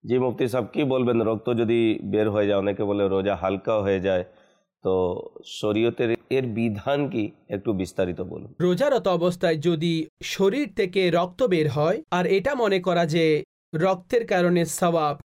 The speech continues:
Speaker 2: কমে গেছে, এটা একেবারে ভুল। সওয়াব কম হয়নি এখনো। সওয়াব কেন কম হবে? এখন আঘাতপ্রাপ্ত হলেন, কেউ ব্যথা পেয়েছেন, রক্ত প্রবাহিত হলে তো কি সওয়াব কমে যাবে? এমনটা নয়। রক্ত বের হয়েছে,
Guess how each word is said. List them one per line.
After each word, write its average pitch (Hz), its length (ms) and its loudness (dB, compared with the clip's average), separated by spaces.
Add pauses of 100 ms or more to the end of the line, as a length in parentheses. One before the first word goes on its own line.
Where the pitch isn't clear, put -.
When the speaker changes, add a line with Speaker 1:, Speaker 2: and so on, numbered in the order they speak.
Speaker 2:
কমে 208 280 2
গেছে, 151 300 0 (240)
এটা 160 220 0
একেবারে 170 460 0
ভুল। 143 320 -2 (460)
সওয়াব 175 420 0
কম 233 200 -2
হয়নি 196 240 2
এখনো। 143 320 -4 (460)
সওয়াব 156 460 0
কেন 226 220 0
কম 196 220 0
হবে? 123 340 -2 (960)
এখন 165 300 0
আঘাতপ্রাপ্ত 170 680 -2
হলেন, 147 340 2 (120)
কেউ 202 160 2
ব্যথা 185 300 0
পেয়েছেন, 156 440 0 (140)
রক্ত 170 340 0
প্রবাহিত 160 460 0
হলে 151 220 2
তো 156 140 -2
কি 165 120 -10
সওয়াব 170 320 -2
কমে 285 220 0
যাবে? 190 220 0 (240)
এমনটা 190 420 0
নয়। 101 240 -6 (640)
রক্ত 180 360 0
বের 208 200 2
হয়েছে, 147 360 -2